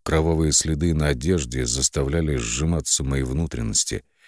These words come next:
не давая возможности нормально дышать. Пора заканчивать с заказчиками. Высоков и Слон был уверен в этом,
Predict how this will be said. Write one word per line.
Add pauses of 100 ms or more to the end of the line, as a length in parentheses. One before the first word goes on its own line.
(140)
не
давая
возможности
нормально
дышать. (720)
Пора
заканчивать
с
заказчиками. (560)
Высоков
и
Слон
был
уверен
в
этом,